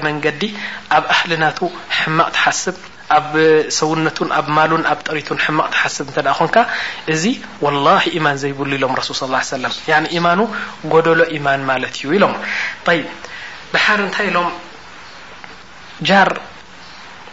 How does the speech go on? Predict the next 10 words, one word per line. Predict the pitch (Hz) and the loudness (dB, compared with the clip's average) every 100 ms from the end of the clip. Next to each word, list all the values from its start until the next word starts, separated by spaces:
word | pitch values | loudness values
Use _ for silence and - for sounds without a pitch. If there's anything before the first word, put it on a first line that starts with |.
| - | -18
ብዙሓት | - 156 175 - - | -8 -2 2 2 0
ዓይነት | - 135 127 | -4 -4 -4
እዮም። | 123 107 - - - | -8 -10 -14 -18 -4
ሓታ | - 220 220 - 185 | 2 4 4 0 0
ካፍር | - - - - - - - - - - 151 | 2 0 0 -6 -8 -14 -20 -20 -18 -14 -4
ዘየስላማይ | 147 214 202 - 180 175 175 156 | 2 4 4 2 2 4 4 2
እኳ | - 147 | 0 2
ጎረቤትካ | 139 160 165 - 170 | 4 4 4 0 -2
እንተኾይኑ | - - 202 262 - - - | -2 0 2 0 -4 -8 0
ሓቅ፣ | 190 - | 2 2